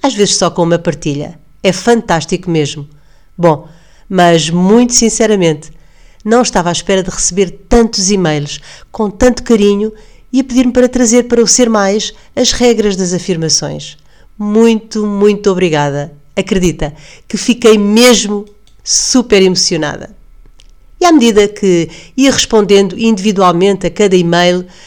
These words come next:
que fui recebendo, decidi responder afirmativamente. E hoje o episódio é mesmo dedicado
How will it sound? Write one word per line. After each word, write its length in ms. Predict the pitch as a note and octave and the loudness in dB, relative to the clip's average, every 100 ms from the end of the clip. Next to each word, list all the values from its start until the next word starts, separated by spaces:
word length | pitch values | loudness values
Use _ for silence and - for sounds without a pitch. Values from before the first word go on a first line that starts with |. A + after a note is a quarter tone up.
| - - | -20 -20
que 100 | - | -8
fui 140 | F3+ | -4
recebendo, 520 | E3+ - F#3+ G#3+ G3 G#3 | -2 -2 0 0 0 -2
decidi 640 | - - G#3+ A#3 A3+ A3+ - _ - - | -2 -2 2 2 2 -4 -20 _ -20 -20
responder 800 | - - C#4+ - A#3 G3+ G3 F#3+ - | -10 -6 -4 -2 -2 2 0 0 -2
afirmativamente. 1400 | B3 - - C#4 B3 A#3+ A#3+ G#3+ G#3 E3+ C#3 C3 - - - | -2 -2 0 2 2 0 0 0 0 0 -2 -6 -14 -18 -8
E 140 | A#3+ D4+ | -2 0
hoje 260 | D4+ - - _ _ - | 0 -4 -12 _ _ -8
o 60 | B3 | -4
episódio 520 | A#3+ A3 A#3 A3 A#3 - | -2 2 2 2 -2 0
é 140 | A3+ | 2
mesmo 400 | A3+ C4+ A3+ A3+ | 4 2 2 0
dedicado 640 | A3 G3+ - E3+ E3 E3+ | -2 -2 -2 -2 -2 -4